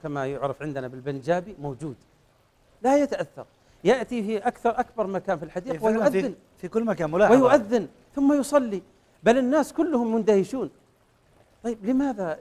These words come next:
Speaker 1: لماذا لا يكون عندنا تلك العزة؟ أذكر أن، <clears throat> أنني كنت يوم من الأيام في الصين، وحان وقت الصلاة، نجمع بين الظهر والعصر، وكنا في سوق، <clears throat> في معرض،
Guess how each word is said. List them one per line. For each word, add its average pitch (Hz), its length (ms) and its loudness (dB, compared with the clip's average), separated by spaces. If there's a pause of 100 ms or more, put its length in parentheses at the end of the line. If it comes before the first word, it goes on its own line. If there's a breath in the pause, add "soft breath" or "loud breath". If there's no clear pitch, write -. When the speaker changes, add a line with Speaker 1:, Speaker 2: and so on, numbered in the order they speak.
Speaker 1:
لماذا 233 300 0
لا 214 100 0
يكون 196 200 -4
عندنا 190 220 -6
تلك 165 220 -12
العزة؟ 117 380 -10 (480)
أذكر 214 440 4
أن، 180 300 0 (280)
<clears throat> 254 500 2
أنني 180 240 -2
كنت 202 260 -4
يوم 190 100 -2
من 165 60 -6
الأيام 160 300 -2
في - 80 -14
الصين، 147 320 -12 (800)
وحان 208 960 2
وقت 226 180 -2
الصلاة، 165 480 -2
نجمع 190 320 -2
بين 175 200 -4
الظهر 208 240 -2
والعصر، 147 400 -4
وكنا 247 340 -4
في 190 160 -6
سوق، - 220 -8 (360)
<clears throat> 247 380 -2
في 180 60 -2
معرض، 131 320 -4